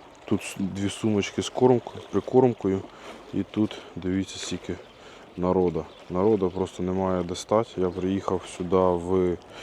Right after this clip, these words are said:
скільки зараз, шість двадцять сім, ну, я десь в шість часов приїхав. І оце вже така двіжуха тут відбувається. Не знаю, що тут буде, буде ловитися, але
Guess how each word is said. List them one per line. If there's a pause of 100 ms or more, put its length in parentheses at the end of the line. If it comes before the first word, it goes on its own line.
(1300)
скільки
зараз,
шість
двадцять
сім,
ну,
я
десь
в
шість
часов
приїхав. (840)
І (160)
оце
вже
така (160)
двіжуха
тут
відбувається. (340)
Не
знаю,
що
тут
буде, (100)
буде
ловитися, (120)
але